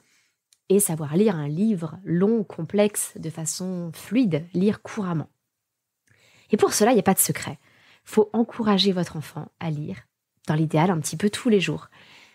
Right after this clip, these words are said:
Ça n'est qu'avec la pratique que votre enfant va développer une fluidité de lecture, une aisance de lecture, ses capacités de compréhension,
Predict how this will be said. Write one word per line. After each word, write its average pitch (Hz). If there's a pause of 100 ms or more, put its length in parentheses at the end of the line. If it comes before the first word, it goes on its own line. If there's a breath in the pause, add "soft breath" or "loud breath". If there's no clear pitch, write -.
(320 soft breath)
Ça -
n'est 269
qu'avec 302
la 240
pratique - (160)
que -
votre 208
enfant 196
va 202
développer 190
une 170
fluidité 262
de 226
lecture, 220
une 175
aisance 220
de 202
lecture, 180 (440 soft breath)
ses -
capacités 196
de 180
compréhension, 233